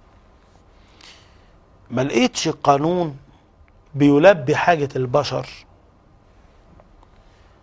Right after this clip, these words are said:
وبيلبي الحاجة الإنسانية للإنسان ككونه إنسان. زي ديني وشريعتي.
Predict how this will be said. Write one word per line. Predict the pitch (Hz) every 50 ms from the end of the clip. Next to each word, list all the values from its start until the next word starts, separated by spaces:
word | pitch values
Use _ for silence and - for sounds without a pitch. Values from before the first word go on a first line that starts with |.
| _ _
وبيلبي | - 135 139 139 139 135 135 139 156 180 185 147 127 113 139 135 117 107 98 - _ _ _ _ _ _ _ _ _ _ _ -
الحاجة | 143 139 - - - 196 185 175
الإنسانية | 175 156 143 170 170 156 - 165 160 160 175 185 190 185
للإنسان | 180 180 180 151 165 170 160 - - 196 214 214 208 202 202 - - _ _ _ _ _ _ _ _ _ _ _ _ _ _ _ _ _ _ _
ككونه | 165 160 160 - 180 175 175 175 190 247 269 175 170 151 123
إنسان. | 127 127 117 - - 113 95 85 - - _ _ - - - _ - - - - _ _ _ - - - - _ _ - - _ -
زي | 143 170 185 180 160 151
ديني | 139 160 165 160 147
وشريعتي. | 131 117 - - 113 110 104 92 - - - -